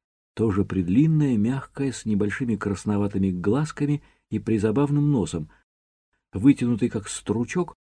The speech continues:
он точно повис над пухлыми губками, и эти губки, изредка вздрагивая и округляясь, издавали тонкий свист, между тем как длинные пальцы костлявых рук, поставленные дружка против дружки на вышине груди,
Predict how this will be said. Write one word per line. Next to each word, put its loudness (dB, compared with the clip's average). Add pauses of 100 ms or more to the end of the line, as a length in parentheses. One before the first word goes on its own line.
(140)
он -2
точно 0
повис 0
над -2
пухлыми 0
губками, -2 (340)
и 2
эти -2
губки, -2 (160)
изредка 2
вздрагивая 2
и 4
округляясь, -2 (260)
издавали 2
тонкий -2
свист, -4 (280)
между 0
тем 0
как 0
длинные 4
пальцы -4
костлявых -4
рук, -2 (220)
поставленные 0
дружка 0
против -2
дружки 2
на 2
вышине 0
груди, -2